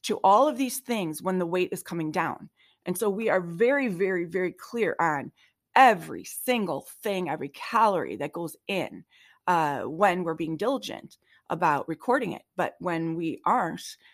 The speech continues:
uh, obviously it gets out of hand and we have no idea, um, what our intake is.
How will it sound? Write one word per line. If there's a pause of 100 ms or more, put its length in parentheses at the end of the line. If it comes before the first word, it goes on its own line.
(140)
uh,
obviously
it
gets
out
of
hand
and
we
have
no
idea, (560)
um,
what
our
intake
is.